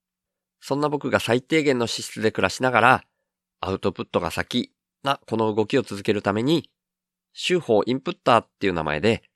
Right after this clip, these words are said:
スポンサーの権利の販売を始めました。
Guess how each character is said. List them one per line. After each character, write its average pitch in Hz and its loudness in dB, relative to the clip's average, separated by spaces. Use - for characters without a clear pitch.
ス - -20
ポ 160 0
ン 160 -4
サ 151 2
ー - 4
の 147 -2
権 143 -2
利 113 0
の 98 -2
販 98 -2
売 98 4
を 127 4
始 92 -10
め 87 0
ま 98 2
し - -8
た。 78 0